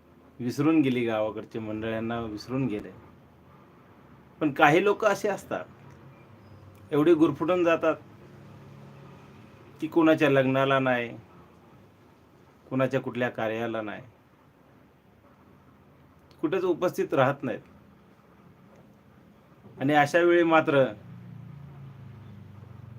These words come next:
गावाकडची मंडळी लक्षात ठेवतात, "ते हा आपल्या कुठल्याच कार्याला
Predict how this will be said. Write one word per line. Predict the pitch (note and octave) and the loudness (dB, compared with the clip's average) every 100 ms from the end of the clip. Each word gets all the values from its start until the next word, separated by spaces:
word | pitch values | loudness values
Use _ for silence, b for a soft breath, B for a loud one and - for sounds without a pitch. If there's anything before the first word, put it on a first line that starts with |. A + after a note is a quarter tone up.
| - - - - - - - | -20 -20 -20 -20 -20 -16 0
गावाकडची | C3+ D3+ D#3 C#3+ D3+ | 4 4 4 0 0
मंडळी | D3 D3 D3+ D3+ | 2 2 4 4
लक्षात | C#3 C3 D3+ C3+ | 2 0 -6 -4
ठेवतात, | C#3 - G#2 - - - - - - - - - - - - - - - - - - | -4 -4 -8 -10 -20 -20 -20 -20 -20 -20 -20 -20 -18 -18 -18 -18 -18 -18 -18 -14 2
"ते | |
हा | F3+ D#3+ E3+ | 6 10 10
आपल्या | E3 F3+ F3+ | 8 6 2
कुठल्याच | F3 E3+ F#3 F3+ | 2 0 0 0
कार्याला | F3+ D#3+ E3 D#3+ | 2 4 4 4